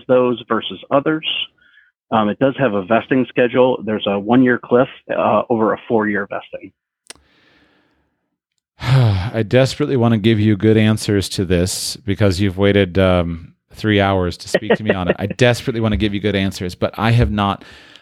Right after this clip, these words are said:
Speaker 2: um, I have not dealt with incentive stock options since I took my C F P exam, and I'm just not conversant enough to be able to give good advice, um, off the top of my head. Uh,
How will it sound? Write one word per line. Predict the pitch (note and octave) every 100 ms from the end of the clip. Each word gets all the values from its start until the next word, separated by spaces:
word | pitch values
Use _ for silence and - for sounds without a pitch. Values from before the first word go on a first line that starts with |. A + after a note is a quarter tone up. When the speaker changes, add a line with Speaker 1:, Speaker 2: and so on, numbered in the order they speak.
| _
Speaker 2:
um, | - G#2 F#2+ F2 E2+ - _ _ - - - -
I | A#2
have | A#2+
not | A#2+ -
dealt | A2+ G2+
with | G2+ G2+
incentive | F#2+ G#2 F#2+
stock | - F#2 F#2
options | F2+ F2 - F#2+ F#2 - -
since | - G#2+ F#2+ - -
I | -
took | - A2+
my | F#2+
C | F#2 - F#2
F | -
P | F#2+ E2+
exam, | D#2+ E2 D#2 A2 - - - - - -
and | G#2+ G#2 G2+ G2 F#2+ - _ _ _ _ _
I'm | - A2+
just | G#2+ G2
not | G#2 G2
conversant | - F#2+ F#2+ G2 G#2 F#2
enough | F2+ E2+ F2
to | F#2
be | F2+
able | F2+ F2
to | E2
give | E2+ F#2 E2
good | F#2 E2
advice, | D2+ E2 E2+ D#2+ - - - -
um, | F2 D#2 D2 D2+ - _
off | E2+ E2+
the | -
top | F#2 D#2
of |
my | D#2+
head. | D#2+ F2 D#2+ D2+ - - - - - -
Uh, | - D#2+